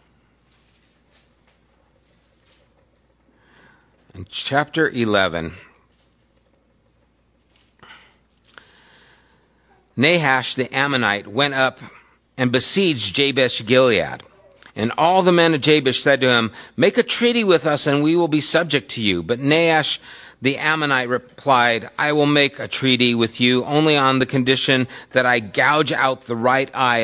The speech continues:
of every one of you, and so bring disgrace on all Israel." So <laughs> that's, that's your options. You want a treaty, it costs you the right eye. We talked about the right eye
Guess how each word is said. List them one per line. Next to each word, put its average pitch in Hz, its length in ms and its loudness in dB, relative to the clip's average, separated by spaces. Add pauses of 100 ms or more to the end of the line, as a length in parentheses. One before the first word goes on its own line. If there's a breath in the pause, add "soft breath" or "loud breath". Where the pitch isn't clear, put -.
of 101 60 -10
every 143 300 0
one 135 240 0
of 113 120 -2
you, 104 300 0 (380 loud breath)
and 120 160 -2
so 147 320 2
bring 135 280 0
disgrace 117 840 -2
on 107 200 -2
all 117 300 0
Israel." 85 520 -6
So 110 220 -12 (180)
<laughs> - 200 -20
that's, - 280 -6
that's 135 300 -2
your 131 120 2
options. 110 380 -2
You 120 60 0
want 135 160 2
a 127 40 -4
treaty, 143 420 0
it 113 140 -10
costs 123 320 -2
you 123 120 -2
the 110 120 -2
right 110 240 2
eye. 90 300 0 (300 loud breath)
We 120 80 -4
talked 127 260 -2
about 117 260 0
the 127 80 -2
right 127 320 2
eye 120 500 0